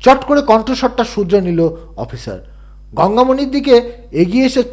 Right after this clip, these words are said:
চোখ মুখ উজ্জ্বল করে বললে, "তাহলে আপনি কাঁদছেন কেন?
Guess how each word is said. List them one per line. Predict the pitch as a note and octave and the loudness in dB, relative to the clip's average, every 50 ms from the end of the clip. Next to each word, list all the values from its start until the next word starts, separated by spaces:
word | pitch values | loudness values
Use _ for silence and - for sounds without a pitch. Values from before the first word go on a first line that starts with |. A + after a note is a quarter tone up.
| - - | -14 -4
চোখ | - G#3+ A#3 B3+ B3 - | 4 6 6 6 4 2
মুখ | G#3 A3+ B3+ G#3 - | -2 -2 -2 0 0
উজ্জ্বল | A3 G#3+ E3 E3 A3+ A#3 | -2 -2 2 4 4 4
করে | A#3 A#3 A3+ A#3 | 4 4 4 4
বললে, | A3+ A#3 A#3+ A#3+ B3 A#3+ - - - - - - - - - - - - - - - - | 4 4 4 6 4 4 2 0 -10 -18 -20 -20 -20 -20 -20 -20 -20 -20 -20 -20 -10 -2
"তাহলে | B3+ C4+ D4+ D4+ | 2 6 6 6
আপনি | D#4 D4+ D4+ D#4+ | 6 6 4 -2
কাঁদছেন | - D#4 D4+ C#4+ B3+ F#3+ A3+ F#3+ D3+ | 2 4 4 4 4 2 0 0 0
কেন? | B2 C3+ A2 F2+ F2 F2+ G#2 | -4 -8 -10 -10 -14 -18 -18